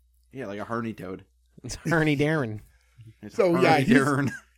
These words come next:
Speaker 3: he's kinda, like, anxiously looking forward to heading upstairs and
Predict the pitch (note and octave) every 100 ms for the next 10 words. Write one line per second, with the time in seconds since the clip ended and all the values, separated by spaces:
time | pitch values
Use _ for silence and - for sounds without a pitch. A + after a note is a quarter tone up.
0 | _ - D4 - D#4+ D4 C#4 C4+ G#3+ A#3
1 | A#3 - A#3 F#3+ F3+ G3+ F#3 - F#3+ F#3
2 | - F#3 E3+ E3 D#3 D3 C4+ C#4 B3+ -
3 | - G3 F#3+ F#3+ F#3 D#3+ D3+ D3 C3+ C3+